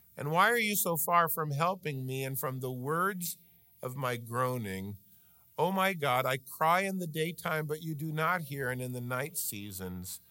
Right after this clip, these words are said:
and am not silent." Jesus cries out to the Father, believing he has been forsaken by him, asking why, <laughs> asserting that God has been silent in his cry. I, I think it gives you some great insight into the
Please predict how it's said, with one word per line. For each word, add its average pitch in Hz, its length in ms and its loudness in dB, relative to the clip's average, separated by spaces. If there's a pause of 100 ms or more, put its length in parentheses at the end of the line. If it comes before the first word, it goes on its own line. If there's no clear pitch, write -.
(380)
and 110 140 -8
am 95 140 -6
not 90 260 -6
silent." 107 560 -6 (760)
Jesus 190 420 0
cries 143 380 0
out 143 240 0
to - 80 -8
the 143 120 -6
Father, 123 460 -2
believing 123 500 -6
he 117 180 -6
has 113 160 -8
been 104 260 -6
forsaken 139 840 -6
by 85 260 -8 (200)
him, 80 160 -10 (800)
asking 175 520 0
why, 160 380 2 (420)
<laughs> 135 80 -10 (520)
asserting 180 540 2
that 135 180 -6
God 139 220 2
has 151 140 -4
been 127 200 -8
silent 147 540 -2
in 127 120 -8
his 123 140 -2
cry. 135 280 0 (360)
I, 196 360 -4
I 196 40 2
think 240 220 -4
it 185 120 -6
gives 190 220 -2
you - 100 -4
some 139 260 -2
great 180 280 -4
insight 151 440 -2
into 127 240 -6
the 123 180 -10